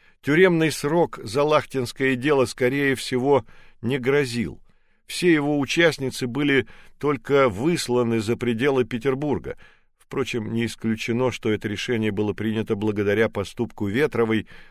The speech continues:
вызвавшему волну протеста в студенческой среде. Но что случилось в Петропавловке? Если эта девушка и в самом деле была изнасилована тюремщиками, именно этот слух устойчиво ходил в среде курсисток,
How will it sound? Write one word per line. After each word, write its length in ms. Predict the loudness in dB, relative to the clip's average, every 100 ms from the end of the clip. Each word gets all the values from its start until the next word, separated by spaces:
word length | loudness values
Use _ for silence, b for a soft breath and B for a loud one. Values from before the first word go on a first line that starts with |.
| B
вызвавшему 880 | -4 -2 -2 -2 -2 -4 -4 0 0
волну 400 | 0 0 0 -2
протеста 640 | -2 -4 -2 -2 -2 -2
в 80 | -6
студенческой 800 | -6 -6 -2 -2 -4 -8 -6 -6
среде. 440 | -4 -4 -2 -4 -6 -20 -20 _ _ _ _ _ _ _ _ _ _ -4
Но 260 | 0 0 -2
что 340 | -10 2 2
случилось 680 | 2 -2 -6 -4 -2 0 -2
в 100 | -8
Петропавловке? 1040 | -6 -6 -4 -6 -2 0 0 -2 -10 -18 _ _ _ _ _ _ _ _ _ -10
Если 500 | -4 -4 0 0 0 -4
эта 200 | -6 -4
девушка 420 | -2 -2 -2 -4
и 40 |
в 80 | -4
самом 400 | -2 -2 -2 -2
деле 280 | -2 0 0
была 300 | 0 2 0 -2
изнасилована 880 | -6 -4 -4 -4 -4 -2 -2 -2
тюремщиками, 840 | -4 -2 -2 -4 -6 -10 -8 -8 -10 -16 _ _ _ _
именно 440 | -4 0 0 0 -2 0
этот 340 | 0 0 -6
слух 440 | -6 -4 -4 -4 -8
устойчиво 640 | -10 -6 0 0 0 -2 -2
ходил 320 | -2 -2 -4
в 80 | -6
среде 340 | -6 -2 -4
курсисток, 680 | -4 -6 -6 -8 -8 -10